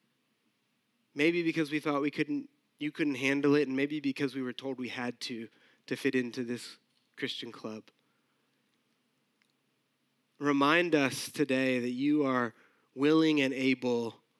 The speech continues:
to listen to us, to sit with us, to be present with us, and then to invite us further in so that we might see more of your hands at work in this world.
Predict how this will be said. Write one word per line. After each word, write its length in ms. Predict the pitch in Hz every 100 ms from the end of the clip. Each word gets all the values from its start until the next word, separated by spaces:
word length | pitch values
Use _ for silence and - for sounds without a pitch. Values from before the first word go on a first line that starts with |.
| _ _ _ _ _ _ -
to 100 | 131
listen 380 | 123 131 156 147
to 200 | 170 160
us, 360 | 151 131 -
to 180 | - 123
sit 340 | - - 147
with 220 | 160 147 -
us, 260 | 143 -
to 120 | - 131
be 120 | 123
present 500 | - - 135 156 -
with 200 | 151 151
us, 380 | 151 151 - - _ _ _ _ _ _ _ _ -
and 100 | 131
then 140 | 131
to 140 | 120 131
invite 340 | 120 123 131
us 160 | 127 -
further 340 | 135 131 131
in 300 | 123 117 110 _ _ _
so 180 | - -
that 100 | 123
we 160 | 127 151
might 260 | 151 131
see 240 | 123 - 131
more 540 | 120 123 123 120 113 - - _ -
of 100 | 117
your 140 | 131
hands 380 | 117 123 120 117
at 100 | 107
work 260 | 117 113
in 100 | 117
this 200 | 110 101
world. 320 | 113 110 104